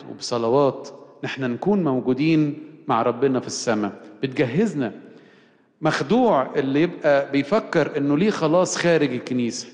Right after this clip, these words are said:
الآباء يقولوا كده: "لا خلاص خارج الكنيسة". مفيش حد يقدر يوصل للسماء غير عن طريق الكنيسة. الشهداء بيأكدوا الرسالة دي وبيقولوا كده:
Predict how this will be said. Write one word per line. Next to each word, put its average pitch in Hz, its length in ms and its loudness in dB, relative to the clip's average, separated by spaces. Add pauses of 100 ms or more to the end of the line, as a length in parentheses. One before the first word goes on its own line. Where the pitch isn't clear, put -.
الآباء 180 280 -2
يقولوا 190 240 -2
كده: 170 300 0
"لا 220 300 4
خلاص 185 520 2
خارج 160 340 0
الكنيسة". 135 560 -2 (360)
مفيش 226 240 -2
حد 175 280 -2
يقدر 143 320 0
يوصل 147 400 2
للسماء 165 480 0 (400)
غير 185 180 4
عن 139 220 -2
طريق 135 280 0
الكنيسة. 131 580 -4
الشهداء 135 580 0 (340)
بيأكدوا 143 720 0 (240)
الرسالة 127 480 0
دي 117 220 -2 (240)
وبيقولوا 156 340 2
كده: 139 340 0